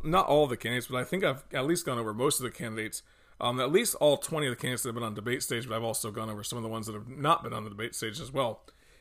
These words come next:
And, um, the thing is, is I think that the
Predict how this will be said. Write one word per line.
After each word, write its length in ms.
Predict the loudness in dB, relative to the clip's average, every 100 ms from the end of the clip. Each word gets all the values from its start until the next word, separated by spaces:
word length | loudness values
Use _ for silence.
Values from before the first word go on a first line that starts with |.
| _
And, 400 | 4 6 4 4
um, 400 | 4 4 0 -6 -16 _ _ -20 _ _ -16 0
the 360 | 4 6 4 -8 _ _ _ _ _ -20 _ _ _ _ _ -2
thing 280 | 6 6 6
is, 160 | 4
is 120 | 0 2
I 100 | 2
think 300 | 4 2 6
that 180 | 4 6
the 280 | 6 4